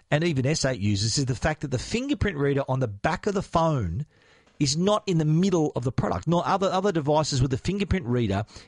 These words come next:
it sits in the dead center of the phone. It's really easy to find. Well, in the, in the case of the Note eight and the S eight, it's actually in the upper right-hand corner where you've gotta stretch your finger. And someone was asked, "Well,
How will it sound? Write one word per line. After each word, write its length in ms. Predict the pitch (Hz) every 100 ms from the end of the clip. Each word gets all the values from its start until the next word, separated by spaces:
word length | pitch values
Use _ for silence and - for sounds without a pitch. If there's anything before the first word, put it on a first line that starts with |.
| _
it 160 | 135
sits 360 | - - 180 - -
in 160 | 135
the 100 | 131
dead 300 | 117 170 214
center 340 | 165 - 175 156
of 60 |
the 80 | 123
phone. 240 | - 170
It's 140 | 139 -
really 220 | 175 151
easy 180 | 127 131
to 80 | 143
find. 400 | 214 208 107 - - -
Well, 120 | 156
in 100 | 233
the, 160 | 220
in 80 | 190
the 80 | 190
case 260 | 190 233 226
of 60 |
the 80 | 196
Note 260 | 170 175 165
eight 200 | 160 151
and 100 | 143
the 140 | 151
S 160 | 175 -
eight, 220 | 120 113 - - -
it's 220 | - -
actually 480 | 196 - 190 180 - _ _
in 160 | 180 160
the 120 | 160
upper 260 | - 185 170
right-hand 840 | 131 127 143 160 165 127 160 139
corner 400 | - 180 190 135 101
where 160 | 117
you've 140 | 123 117
gotta 240 | 123 120
stretch 460 | 113 - 170 - -
your 80 |
finger. 480 | 127 220 233 95 - - _ - - - - -
And 420 | 160 160 156 156 -
someone 320 | - 302 320
was 140 | 220
asked, 280 | 185 170 -
"Well, 320 | 185 170 160